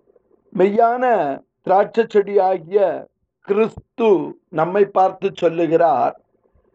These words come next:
"என்னில் நீங்கள் நிலைத்திருந்தீர்களானால் நான் உங்களில் நிலைத்திருப்பேன். என்னில் நீங்கள் நிலைத்திருப்பீர்களானால் நான் உங்களில் நிலைத்திருப்பேன்."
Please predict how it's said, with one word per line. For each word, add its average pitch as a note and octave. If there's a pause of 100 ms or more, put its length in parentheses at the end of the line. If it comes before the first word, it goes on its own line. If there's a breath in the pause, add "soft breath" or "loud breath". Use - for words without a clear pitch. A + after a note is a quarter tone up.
"என்னில் A#3
நீங்கள் G#3
நிலைத்திருந்தீர்களானால் E3 (260)
நான் E3+
உங்களில் F3 (160)
நிலைத்திருப்பேன். C#3+ (1040)
என்னில் A#3+
நீங்கள் A#3
நிலைத்திருப்பீர்களானால் F#3+ (300)
நான் G3
உங்களில் G3+ (240)
நிலைத்திருப்பேன்." C#3